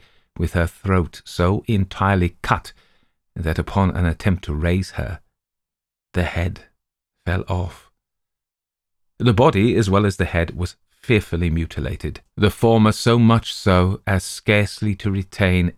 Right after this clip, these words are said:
any semblance of humanity. To this horrible mystery there is not as yet,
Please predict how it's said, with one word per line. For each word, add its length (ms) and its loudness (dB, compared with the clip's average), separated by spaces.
any 380 2
semblance 720 -2
of 200 -6
humanity. 960 -4
To 180 0
this 300 -2
horrible 600 0
mystery 500 0
there 220 0
is 160 -4
not 260 0
as 360 -4
yet, 320 -4